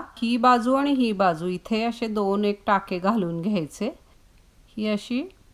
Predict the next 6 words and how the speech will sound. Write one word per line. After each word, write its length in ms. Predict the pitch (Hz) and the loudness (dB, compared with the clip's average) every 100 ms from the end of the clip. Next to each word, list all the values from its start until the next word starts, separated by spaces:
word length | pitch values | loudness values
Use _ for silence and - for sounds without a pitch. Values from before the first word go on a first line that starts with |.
| _ _ _ - _ _ _ - | _ _ _ -20 _ _ _ -10
उलट 280 | 214 202 208 | -4 -2 0
बाजूने 500 | 208 214 196 208 226 | 2 2 2 0 0
टाके 400 | 254 220 - 185 | 2 0 0 -4
घालायचे. 720 | 180 185 160 151 - 180 170 - - - | -4 -4 -6 -8 -8 -6 -6 -10 -16 -12
इथे 320 | 208 - 233 | -8 -4 -4
जे 280 | 208 247 | 0 0